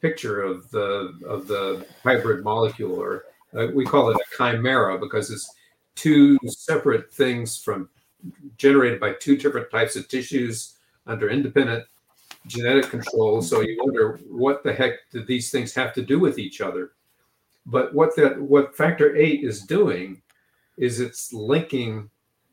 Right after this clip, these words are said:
um, nervous activity to blood enzyme activity. Okay, now I could go on, I could talk more about this. Let's, I'll just let that aside for a moment, but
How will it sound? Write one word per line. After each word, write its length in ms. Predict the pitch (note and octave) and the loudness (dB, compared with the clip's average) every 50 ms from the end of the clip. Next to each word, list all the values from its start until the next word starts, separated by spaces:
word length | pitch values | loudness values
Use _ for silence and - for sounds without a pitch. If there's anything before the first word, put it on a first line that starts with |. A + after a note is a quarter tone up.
| _ _ _ _ _ _ _ _ _ _ _ _ _ _ | _ _ _ _ _ _ _ _ _ _ _ _ _ _
um, 480 | G#2+ A2 G#2+ G2 G2 G2 G2 G2 F#2+ - _ _ _ _ _ _ _ _ _ _ - | -6 -4 -2 -2 -2 -4 -6 -8 -12 -16 _ _ _ _ _ _ _ _ _ _ -12
nervous 500 | B2+ A#2+ B2+ D#3 E3 D3 D#3 D3+ - - | -2 2 4 6 6 6 4 2 2 0
activity 920 | B2+ A#2 A2+ - - - E3+ F#3+ D#3+ - G#2 F#2 F2+ F#2 F#2 A2 - - _ _ _ _ _ _ _ _ _ _ _ _ _ _ _ _ _ _ _ _ _ _ _ _ _ _ _ _ _ _ | 0 -2 -2 -4 -2 0 0 2 2 2 0 0 -2 -4 -6 -8 -12 -16 _ _ _ _ _ _ _ _ _ _ _ _ _ _ _ _ _ _ _ _ _ _ _ _ _ _ _ _ _ _
to 180 | - C#3 B2+ | -2 0 0
blood 340 | A#2 C3+ C3+ C#3 C#3+ C#3+ C#3 | 2 4 6 8 8 8 8
enzyme 480 | C#3+ D#3 F#3+ F3+ - C3 G#2+ G#2 G2 F#2+ | 8 6 4 2 0 -2 -2 -2 -2 -4
activity. 640 | F2+ F2 - - - G2+ F2 F2 - - - - _ _ _ _ _ _ _ _ _ _ _ _ _ _ _ _ _ _ _ _ _ _ _ _ _ _ _ _ _ _ _ _ _ _ - | -8 -8 -6 -4 -4 -4 -4 -4 -8 -10 -14 -18 _ _ _ _ _ _ _ _ _ _ _ _ _ _ _ _ _ _ _ _ _ _ _ _ _ _ _ _ _ _ _ _ _ _ -6
Okay, 600 | A2 A2 A2 - A2+ A2+ A2+ A#2 B2+ C3+ - - | -4 -4 -2 0 2 2 2 2 0 -2 -6 -10
now 180 | - B2+ B2 B2 | -6 -2 0 2
I 100 | C#3 D#3 | 2 2
could 120 | - D3 | 2 2
go 140 | B2 C#3 C3 | 2 2 2
on, 180 | B2 A#2+ A#2 A2+ | 2 0 0 -2
I 80 | A2+ | -2
could 160 | A2 C3+ A#2+ - | -2 -2 -2 -2
talk 280 | - B2+ A#2+ - - | 0 0 0 0 0
more 200 | A2+ A#2 A#2+ A2+ | -2 -2 -2 -2
about 240 | G#2+ G#2 G2+ F#2+ - | -2 -2 -4 -4 -2
this. 200 | G#2+ G#2+ - - | -2 -2 -2 -2
Let's, 220 | B2 A2 - - - | -4 -6 -6 -8 -6
I'll 160 | A#2+ A2 G#2 | -6 -4 -4
just 180 | A2 G#2+ - B2+ | -4 -6 -4 -4
let 180 | A2+ G#2+ A2 | -4 -4 -4
that 140 | B2 G2+ G2 | -6 -8 -8
aside 360 | F#2+ - - G#2+ A2 G#2+ G#2+ | -6 -6 -4 -4 -4 -4 -4
for 100 | - G#2+ | -4 -6
a 40 | G#2 | -6
moment, 280 | G#2 G#2 G2 F#2 F#2 A2 | -6 -6 -8 -8 -6 -4
but 220 | A2 G#2+ - - | -4 -4 -6 -10